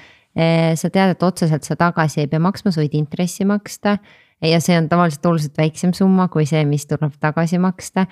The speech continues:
Ja noh, samas sa tead, et ega ma sealt rohkem ka ei saa. Et, äh,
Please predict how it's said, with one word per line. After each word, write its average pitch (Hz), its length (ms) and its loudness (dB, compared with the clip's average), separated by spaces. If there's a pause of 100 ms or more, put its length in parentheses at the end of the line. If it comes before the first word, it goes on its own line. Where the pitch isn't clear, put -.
(140)
Ja - 160 -2
noh, 147 80 -2
samas 170 300 0
sa 151 80 -2
tead, 165 180 0
et - 160 -6
ega 151 160 0
ma 147 100 0
sealt 143 220 -6
rohkem 151 320 -2
ka 143 160 0
ei 156 80 -2
saa. 175 240 2 (840)
Et, 147 440 -2
äh, 147 560 0